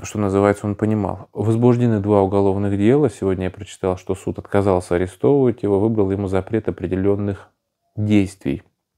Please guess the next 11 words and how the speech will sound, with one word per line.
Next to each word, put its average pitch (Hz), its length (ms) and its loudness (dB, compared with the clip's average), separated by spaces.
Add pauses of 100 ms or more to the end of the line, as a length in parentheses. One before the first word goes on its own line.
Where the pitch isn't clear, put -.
(880)
Тем 123 240 4
не 117 60 4
менее, 117 340 0
вот 107 280 -2 (460)
развязка, 104 640 0
собственно - 400 -10
говоря, 92 420 -8 (200)
э, 90 600 -4
этого, 92 460 -2 (380)
э, 92 260 -8
дела 131 460 2